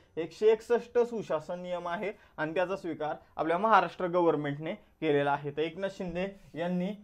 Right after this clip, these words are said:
एकोणावीस मे दोन हजार तेवीस रोजी याला मान्यता दिली आणि असं करणारं महाराष्ट्र पहिलं राज्य बनलेलं आहे. यानंतर पुढे जाऊया. बघा,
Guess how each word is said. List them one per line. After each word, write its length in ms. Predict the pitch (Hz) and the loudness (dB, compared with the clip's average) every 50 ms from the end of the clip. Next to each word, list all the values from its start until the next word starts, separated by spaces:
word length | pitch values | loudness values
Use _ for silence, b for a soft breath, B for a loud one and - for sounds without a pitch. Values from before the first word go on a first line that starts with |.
| - - | -12 -10
एकोणावीस 460 | 165 175 - 202 196 202 208 196 202 | -10 -4 0 2 4 4 2 2 0
मे 100 | 202 196 | -2 0
दोन 120 | 190 196 | 2 2
हजार 120 | 185 175 160 | 2 2 2
तेवीस 360 | 165 - 170 165 165 160 165 | 0 -2 -4 -4 -4 -4 -4
रोजी 220 | 160 156 147 156 | -6 -6 -4 -2
याला 160 | 175 165 151 151 | 0 0 0 0
मान्यता 420 | 151 147 147 143 143 139 143 156 | 0 -2 -4 -4 -4 -4 -6 -6
दिली 320 | 151 151 165 185 202 254 302 B B B - | -4 -2 4 6 6 4 4 B B B -8
आणि 120 | - 151 151 | -2 0 2
असं 240 | 156 156 - 175 | 2 2 0 -2
करणारं 360 | 143 156 147 147 147 147 147 165 | 0 0 0 0 -2 -2 -2 -2
महाराष्ट्र 500 | 185 190 165 151 143 143 - - 165 190 | -2 0 0 0 0 -2 -6 -8 -10 -4
पहिलं 360 | - 269 262 240 208 175 160 | 0 2 4 4 6 4 4
राज्य 260 | 151 139 143 131 143 | 4 2 2 0 -2
बनलेलं 340 | 131 139 131 127 127 127 - | -2 -2 -2 -2 -4 -4 -6
आहे. 80 | - - _ _ _ _ _ _ - 156 | -10 -14 _ _ _ _ _ _ 4 6
यानंतर 300 | 165 175 185 190 180 202 | 6 6 6 4 2 0
पुढे 320 | 190 - 202 214 214 208 196 | 0 2 6 10 10 12 12
जाऊया. 400 | 202 190 185 190 196 196 208 208 - - - | 12 12 12 12 10 10 10 6 2 -2 6
बघा, 280 | 165 175 180 180 190 | 8 10 10 12 10